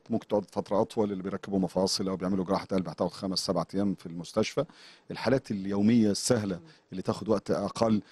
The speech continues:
آه، الشبك-، اللي هي المية البيضاء، القرنية، اللي هي الإجراءات اللي ممكن تاخد يوم أو يومين وتخرج من المستشفى، معناه إن المستشفى هتقدر تغطي،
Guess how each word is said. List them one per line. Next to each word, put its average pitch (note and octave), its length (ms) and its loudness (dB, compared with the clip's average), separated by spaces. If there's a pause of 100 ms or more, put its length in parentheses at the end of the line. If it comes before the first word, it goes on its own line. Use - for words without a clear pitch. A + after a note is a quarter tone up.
(200)
آه، G2 500 2
الشبك-، F#2+ 720 -2
اللي G#2 360 -8
هي G#2+ 100 4
المية G2 280 4
البيضاء، F#2+ 680 4
القرنية، G2 760 4
اللي G#2 200 -2
هي A2+ 160 4
الإجراءات G2+ 520 -10
اللي G2+ 100 -10
ممكن G#2 260 -4 (160)
تاخد G#2 280 -4 (480)
يوم A2+ 180 4
أو G2+ 100 0
يومين A2 180 4
وتخرج G#2 320 0
من F#2+ 60 -2
المستشفى، A2+ 500 2 (440)
معناه C#3 200 4
إن F#3 80 6
المستشفى D3 420 4
هتقدر C3 220 2
تغطي، B2+ 580 2